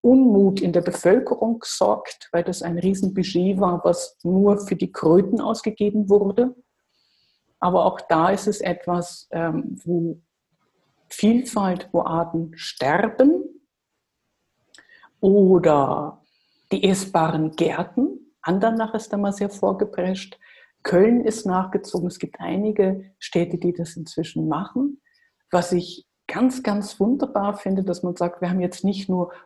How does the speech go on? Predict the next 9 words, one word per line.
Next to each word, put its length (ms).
wunderhübsch 800
gestaltete 640
Parkanlagen, 1120
die 60
nur 160
fürs 240
Auge 380
sind 400
und 480